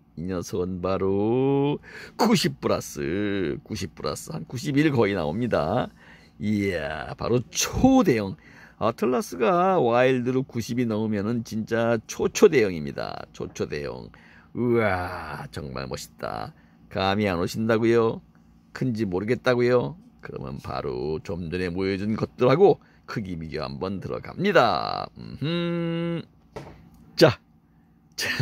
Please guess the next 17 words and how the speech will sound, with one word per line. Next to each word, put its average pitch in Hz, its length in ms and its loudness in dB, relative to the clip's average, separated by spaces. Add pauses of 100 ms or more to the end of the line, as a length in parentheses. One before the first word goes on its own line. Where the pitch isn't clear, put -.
(1400)
자, 175 140 10 (220)
자, 143 300 2
자, - 260 -4
자. - 180 -2 (600)
자, 127 240 2 (680)
자, 78 500 0
맨 95 520 0
앞쪽 82 400 -4
것이 110 800 0
구십 127 400 0
플러스. 123 480 4 (800)
구십 120 360 -4
플러스. 120 500 2 (400)
우와, 92 760 4
그 101 140 -2
다음이 135 1200 0
팔십. 147 480 4